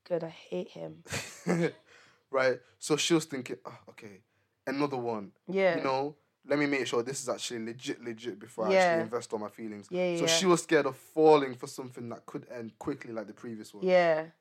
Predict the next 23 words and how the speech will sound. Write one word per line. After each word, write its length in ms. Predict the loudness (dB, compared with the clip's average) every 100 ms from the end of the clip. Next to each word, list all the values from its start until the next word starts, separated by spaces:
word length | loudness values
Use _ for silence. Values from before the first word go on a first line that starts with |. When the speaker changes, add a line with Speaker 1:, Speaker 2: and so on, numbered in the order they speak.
| -12
Speaker 2:
Yeah. 240 | -8 -8 -10 6
Speaker 1:
That's 240 | 6 6
how 160 | 6 6
I 80 | 6
felt 380 | 2 4 4 4
in 140 | -2
this 220 | -6 -6
relationship, 600 | -4 -4 -4 -8 -14 -14
you 100 | -16
know. 220 | -16 -16 -12
Speaker 2:
Really? 380 | -10 -10 -12 -18 _
Speaker 1:
Scared. 540 | -18 -8 2 4 2 -4 _ _
Con-, 200 | 0 0 -4 -20
still, 220 | -4 -4 -4 -4
I'm 120 | -2
still 200 | 4 4
scared. 440 | 6 6 6 4 -8 _ _ -16
Speaker 2:
Yeah? 220 | -12 -12 -2
Speaker 1:
Are 80 | 0
you 80 | 0
scared 280 | -4 -10 -8
sometimes? 520 | -8 -10 -10 -14 -18 _ _
Speaker 2:
No. 260 | -16 -14